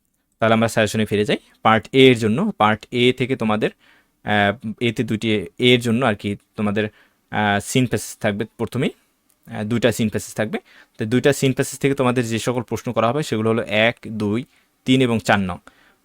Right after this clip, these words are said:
প্রথম এক, দুই থাকবে সিন প্যাসেজ এক থেকে, এরপরে, আহ, তিন এবং চার থাকবে তোমাদের সিন প্যাসেজ দুই থেকে। এই জন্য সিন প্যাসেজ এক প্লাস সিন প্যাসেজ দুই এর জন্য এখানে মাত্র আমি দশটি, আহ, প্যাসেজ দিয়েছি, তোমরা সবগুলোই পড়বে।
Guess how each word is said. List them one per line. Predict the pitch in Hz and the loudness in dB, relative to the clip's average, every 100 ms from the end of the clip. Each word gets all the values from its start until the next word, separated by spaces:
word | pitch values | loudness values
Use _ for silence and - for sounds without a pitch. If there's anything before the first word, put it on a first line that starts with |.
| _ | _
প্রথম | 120 131 143 139 - | -4 0 0 -2 0
এক, | 117 123 | 2 2
দুই | 123 131 | 2 0
থাকবে | 131 143 | -2 -4
সিন | - 131 113 | -2 -2 -2
প্যাসেজ | 117 127 - | -4 -6 -2
এক | 117 - | -2 0
থেকে, | 143 226 233 | -4 -4 -6
এরপরে, | 107 95 110 107 107 _ _ _ - | -8 -4 -2 -2 -4 _ _ _ -8
আহ, | 110 101 101 - _ _ _ | -2 -2 -2 -6 _ _ _
তিন | 139 131 | 4 4
এবং | 123 120 | 4 0
চার | - 110 | 2 0
থাকবে | - 113 - 302 | 2 -4 -4 -6
তোমাদের | 113 110 185 | -2 -2 -2
সিন | - 120 104 | -4 -4 -4
প্যাসেজ | 110 123 113 | -4 -6 -2
দুই | 135 | -2
থেকে। | 113 104 - _ - - | -2 -6 -12 _ -20 -10
এই | 120 | -2
জন্য | 123 143 | 2 2
সিন | - 131 | 4 2
প্যাসেজ | 127 127 131 - | 2 0 -4 0
এক | 113 120 | 0 0
প্লাস | - 123 | 0 -4
সিন | - 110 | -2 -4
প্যাসেজ | 113 117 | -4 -6
দুই | 107 131 | 2 6
এর | 127 | 6
জন্য | 110 139 | 2 -4
এখানে | 120 113 | -4 -2
মাত্র | 107 104 110 | -2 -2 -2
আমি | 113 | 0
দশটি, | 104 - 120 117 - - - - | -2 -2 -4 -6 -8 -20 -16 -4
আহ, | 101 | 0
প্যাসেজ | 95 110 117 | 2 2 0
দিয়েছি, | 104 110 - | -2 -2 -2
তোমরা | 117 107 | 0 0
সবগুলোই | 107 104 107 | 0 -2 -2
পড়বে। | 107 107 107 | 0 0 0